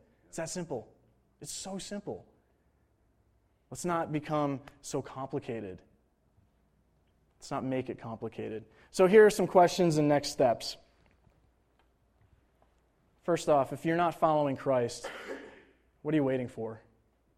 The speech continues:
What are you waiting for? Revelation three twenty says this. It's not on here.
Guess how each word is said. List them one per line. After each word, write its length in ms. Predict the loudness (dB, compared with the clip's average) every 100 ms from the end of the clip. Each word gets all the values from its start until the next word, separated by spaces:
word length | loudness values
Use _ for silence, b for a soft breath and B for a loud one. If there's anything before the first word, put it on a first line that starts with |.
| _ _ _ _ _ _ _ _ -14
What 80 | -10
are 20 |
you 60 |
waiting 220 | -8 -8 -12
for? 280 | -14 -16 -18 _ _ _ _ _ _ _ _ _ _ _ _ _ _ _ _ _ _ _ _ _ _ _ _ _ _ _ _ _ _ _ _ _ _ -6
Revelation 680 | 0 4 6 6 4 0 -2
three 240 | 2 2 2
twenty 340 | 2 0 0
says 340 | 2 2 2
this. 300 | 2 0 0
It's 120 | -6 -6
not 160 | -4
on 160 | -4 -4
here. 240 | -6 -8